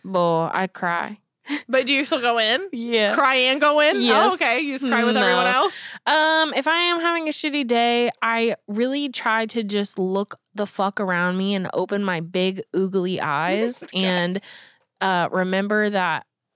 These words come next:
Speaker 1: this is a business that I created and how lucky I am. Like, I am
Speaker 2: Oh,
Speaker 1: so
Speaker 2: yeah.
Speaker 1: lucky to be
Speaker 2: I kinda
Speaker 1: there.
Speaker 2: do the same thing.
Speaker 1: And so blessed. And, like, oh, I have a full book of clients.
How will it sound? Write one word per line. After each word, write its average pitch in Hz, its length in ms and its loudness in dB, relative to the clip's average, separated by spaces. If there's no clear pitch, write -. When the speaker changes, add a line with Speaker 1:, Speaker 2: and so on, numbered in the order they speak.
Speaker 1:
this 202 320 -2
is 190 200 -2
a 160 80 -2
business 196 480 -2
that 175 140 -4
I 180 120 -2
created 196 480 -2
and 160 120 -4
how 185 200 -2
lucky 160 400 -6
I 135 120 -8
am. 151 340 -14
Like, 196 160 0
I 311 240 6
am 285 180 4
Speaker 2:
Oh, 220 120 4
Speaker 1:
so 226 140 4
Speaker 2:
yeah. 214 220 4
Speaker 1:
lucky 190 120 0
to 190 80 -2
be 185 120 -6
Speaker 2:
I 190 100 2
kinda 190 80 2
Speaker 1:
there. 196 320 2
Speaker 2:
do 254 60 -4
the 254 80 0
same 214 260 -6
thing. 175 380 -8
Speaker 1:
And 196 480 2
so 214 300 0
blessed. 196 520 0
And, 196 160 0
like, 185 260 -2
oh, 190 80 0
I 202 140 0
have 196 100 -2
a - 20 -12
full 196 220 -2
book 196 200 -4
of - 60 -10
clients. 208 380 -4